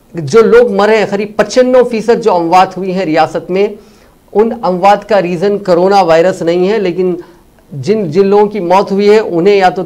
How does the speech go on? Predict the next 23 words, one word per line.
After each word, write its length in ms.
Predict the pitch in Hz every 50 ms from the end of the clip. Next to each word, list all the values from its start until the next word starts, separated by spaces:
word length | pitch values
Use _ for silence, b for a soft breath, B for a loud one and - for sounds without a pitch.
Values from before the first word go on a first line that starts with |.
| 185 -
किडनी, 380 | - 180 160 165 190 196 202 202
लीवर, 460 | 185 170 156 170 180 180 175 185 185 185 156 -
हार्ट, 400 | - - 151 165 170 180 180 180 160
respiratory 680 | 151 139 151 156 151 151 185 185 185 180 180 175 180 175
disease, 420 | 151 170 156 175 180 185 175 - - -
cancer 380 | 165 151 165 180 180 220 202 -
patients, 500 | - - 175 165 170 180 175 175 175 - B B B B B 196
यानी 160 | 208 233 240 240
पहले 320 | 240 214 208 220 226 233 226
से 120 | 233 240
जो 160 | 208 185 202
लोग 200 | 202 208 202 170
बीमार 400 | 147 175 175 175 190 190 196 180 - 196
थे, 180 | 196 196 202 202 202 B B B B B B B B B B B _ _ _ _ _ _ _ _ _ _ _ _
उनकी 340 | - 226 240 226 - 240 247 240
इस, 140 | 233 -
इस 200 | - - 196 -
सिलसिले 280 | - 196 190 196 190 196
में 100 | 190 196
मौत 300 | 185 175 175 180 180 180
हुई 140 | 196 190 202
है। 160 | 208 214 233
और 280 | 220 196 190 185 185 185